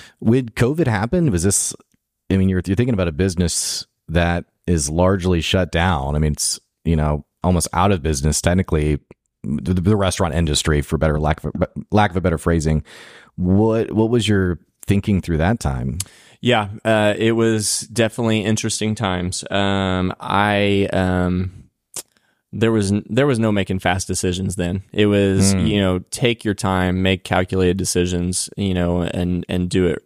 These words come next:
Speaker 2: y-, you know, for the good of your family, for the good of your employees' family. Um, thank goodness they didn't shut down. We, we have counter service, not full service. Um,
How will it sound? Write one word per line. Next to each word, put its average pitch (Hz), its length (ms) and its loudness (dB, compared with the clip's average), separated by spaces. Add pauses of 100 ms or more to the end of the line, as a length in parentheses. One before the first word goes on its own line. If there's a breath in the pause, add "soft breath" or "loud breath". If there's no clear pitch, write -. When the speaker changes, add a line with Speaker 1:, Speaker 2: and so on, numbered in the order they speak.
(120)
Speaker 2:
y-, - 160 -10 (120)
you 147 100 -2
know, 123 100 2
for - 140 -6
the 98 80 0
good 95 160 2
of 90 240 0 (600 loud breath)
your 190 180 2
family, 98 500 0
for 107 220 -2
the 101 100 0
good 107 160 2
of 98 240 2
your 104 100 0
employees' 120 440 0
family. 92 600 -2
Um, 92 500 -2
thank 160 220 0
goodness 120 360 0
they 110 240 0
didn't 101 240 -2
shut - 260 -4
down. 98 440 -2 (240 loud breath)
We, 123 200 2
we 117 160 -2
have 110 180 0
counter 95 280 0
service, 92 480 0
not 95 220 -2
full 92 160 -2
service. 92 480 -2 (140)
Um, 92 440 0